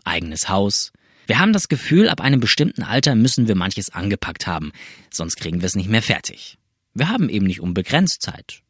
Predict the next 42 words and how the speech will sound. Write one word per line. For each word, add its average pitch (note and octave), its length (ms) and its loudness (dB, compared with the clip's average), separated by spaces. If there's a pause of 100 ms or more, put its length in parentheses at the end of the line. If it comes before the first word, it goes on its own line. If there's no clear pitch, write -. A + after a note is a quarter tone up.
Siebzig, - 400 -4
achtzig C3+ 360 -4
Jahre D#3 420 -2
im A2 120 0
Schnitt. - 360 -2 (340)
Die - 60 -8
Aussage F3 380 2
meines C#3 260 4
Freundes E3+ 460 0
hat - 100 -10
mich D#3+ 180 -4
dann C#3+ 180 -4
aber C#3 180 -2
doch C3+ 240 -4
fasziniert. - 800 0 (340)
Ich G#2+ 160 -4
habe A2 160 0
nie A#2 240 6
damit D3+ 340 0
gerechnet, A#2 560 -4
so A#2+ 300 -2
alt D3+ 280 -4
zu - 180 -2
werden. - 320 -18 (300)
Er C3+ 100 0
gehört E3+ 160 4
nicht B3+ 160 2
in A3 80 2
diese B2 160 4
Kategorie, A#2 680 2 (240)
die G2 60 -2
Besten - 400 -2
sterben B2+ 400 0
jung. B2+ 260 2
Nein, C#2+ 640 -4
für - 160 -6
ihn G#3+ 240 0
ist B3+ 140 -2
es F#3+ 160 2
eher F3+ 360 0
ein D3+ 200 4
Leben F3+ 340 2